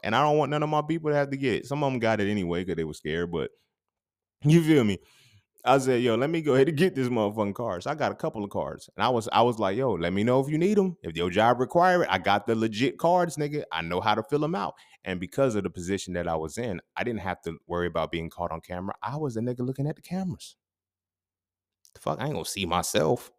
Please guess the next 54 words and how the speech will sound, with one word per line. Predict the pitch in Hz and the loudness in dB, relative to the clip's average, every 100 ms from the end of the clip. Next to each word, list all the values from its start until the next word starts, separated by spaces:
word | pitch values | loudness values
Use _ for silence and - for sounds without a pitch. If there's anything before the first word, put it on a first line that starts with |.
| _ - | _ -16
especially | - - - 87 | -6 -4 -4 -6
not | 80 73 | -6 -6
when | 80 | -6
I'm | 78 | -6
in | 73 | -4
the | 80 | 0
act. | 139 - - - 208 | 0 0 -4 0 2
<laughs> | - - 151 _ _ | 2 -4 -12 _ _
The | - | -10
fuck? | - - - - - 202 226 220 - _ | -4 -4 -6 -18 -12 -8 -8 -10 -14 _
You | 143 | -6
feel | 135 | -2
what | 160 | 0
I'm | 151 | -2
saying? | 151 151 156 160 - _ _ | -4 -6 -6 -10 -20 _ _
But | - | -8
again, | 101 107 | -4 -2
this | 113 | -2
ties | - 90 90 | 0 -2 0
into | 92 85 | -4 -6
the | |
spirituality | - 90 85 87 104 76 104 | -6 -4 -4 0 0 0 -4
thing | - 85 80 | -6 -6 -4
I | 71 | -4
was | 69 | -4
talking | - 80 78 | -2 -2 -2
about | 76 65 | -4 -4
too, | - 73 | -4 -6
because | 85 85 76 - - _ _ 85 | -4 -4 -4 -6 -20 _ _ -2
you | 80 | 2
also | 104 107 | 4 2
have | 85 - | -4 -6
to | 95 | -8
look, | - - | -8 -8
is | 80 85 - | -10 -12 -16
life | - 107 135 - | -2 0 0 -6
supp-, | - - - - - - _ _ _ _ - _ | -16 -18 -18 -18 -18 -20 _ _ _ _ -20 _
are | 92 | -2
you | 123 | 0
trying | 127 123 | 0 0
to | 101 | 0
be | 95 | 0
good | 98 110 | 2 4
or | 101 | 4
evil? | 107 139 147 - | 2 -4 -6 -10
Or | - | -6
are | 76 | -4
you | 95 | -4
trying | - 87 | -4 -4
to | |
be | 90 | -4
beneficial | 85 90 87 98 - 90 | -4 -4 -4 -6 -4 -4
or | |
detrimental? | 90 95 104 127 107 | -4 -4 -4 -6 -8